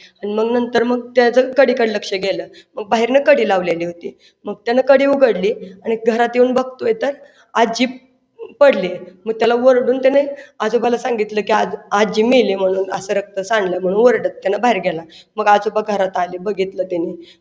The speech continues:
मग, मग प-, त्यांनी लगेच मला फोन केला की, "रिक्षा घेऊन या आणि आईला दवाखान्यात न्यायचं आहे," म्हणून. नि-, मग मी तिथनं रिक्षा घेऊन पळत आले.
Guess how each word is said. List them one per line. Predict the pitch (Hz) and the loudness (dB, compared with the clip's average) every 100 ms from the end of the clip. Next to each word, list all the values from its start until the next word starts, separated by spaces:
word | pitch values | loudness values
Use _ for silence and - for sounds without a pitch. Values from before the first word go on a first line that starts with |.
| - | -12
मग, | 208 _ _ _ | -12 _ _ _
मग | 226 226 - | -6 -6 2
प-, | 220 196 | 2 4
त्यांनी | - 240 233 226 233 | 2 2 2 2 2
लगेच | 220 233 | 2 0
मला | 233 226 214 | 4 4 4
फोन | 220 208 | 2 0
केला | 214 240 170 165 - _ _ | 2 2 2 -6 -12 _ _
की, | 214 240 - - _ | -6 -4 -6 -10 _
"रिक्षा | - 262 269 226 | 0 0 2 0
घेऊन | 220 226 220 | 2 2 4
या | 226 277 - - _ _ - | 4 2 -4 -14 _ _ -8
आणि | 196 | -4
आईला | 196 190 208 208 | -2 0 2 2
दवाखान्यात | 208 202 202 202 196 226 | 2 2 2 -2 -2 0
न्यायचं | 220 185 180 | 0 0 -2
आहे," | |
म्हणून. | 165 165 160 - 143 135 _ | -2 -6 -10 -16 -20 -20 _
नि-, | 220 240 196 | -8 -4 -2
मग | 220 233 233 | 0 0 2
मी | 262 | 0
तिथनं | 269 277 294 262 | 0 -2 0 0
रिक्षा | 277 269 - | 0 0 0
घेऊन | 240 262 | 2 2
पळत | 262 240 208 196 | 2 2 2 0
आले. | 180 180 | 0 -4